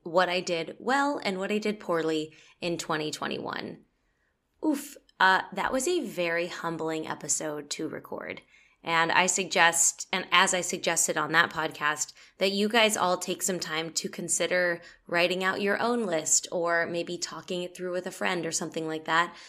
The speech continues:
because it was really eye-opening and, like I said, humbling to see, one, it's really hard for me to compliment myself.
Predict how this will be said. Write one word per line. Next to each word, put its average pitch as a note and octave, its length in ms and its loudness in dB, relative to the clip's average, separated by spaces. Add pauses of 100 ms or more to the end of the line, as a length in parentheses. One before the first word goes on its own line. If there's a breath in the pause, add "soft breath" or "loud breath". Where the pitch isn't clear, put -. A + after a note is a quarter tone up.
(140 loud breath)
because G#3 300 0
it G#3+ 80 0
was G#3 180 -2
really B3 760 0 (1120 loud breath)
eye-opening C#4+ 720 2 (420)
and, F#3 560 0
like F#3+ 220 0
I G3+ 80 2
said, F#3+ 220 2
humbling E3 680 2
to F#3 160 -4
see, F#3+ 680 -2 (680 soft breath)
one, G3 640 0
it's G#3 180 -2
really D#4 140 2
hard A#3 240 0
for G#3+ 100 -4
me G#3 240 2
to F3 380 0
compliment F#3 500 0
myself. G3+ 560 -2